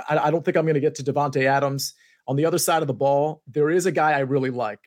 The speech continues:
First of all, Cortland Sutton at six K makes a lot of sense.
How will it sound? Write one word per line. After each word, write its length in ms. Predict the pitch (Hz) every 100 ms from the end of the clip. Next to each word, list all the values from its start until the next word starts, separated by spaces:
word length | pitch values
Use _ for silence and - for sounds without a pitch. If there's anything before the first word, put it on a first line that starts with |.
| _
First 220 | 170 170
of 80 | 165
all, 160 | 135 131
Cortland 380 | - 151 170 147
Sutton 240 | 156 135
at 80 | -
six 240 | - 143
K 340 | - 123 120 117 _
makes 200 | 135 131
a 60 | 117
lot 200 | 117 104
of 60 |
sense. 380 | - - - -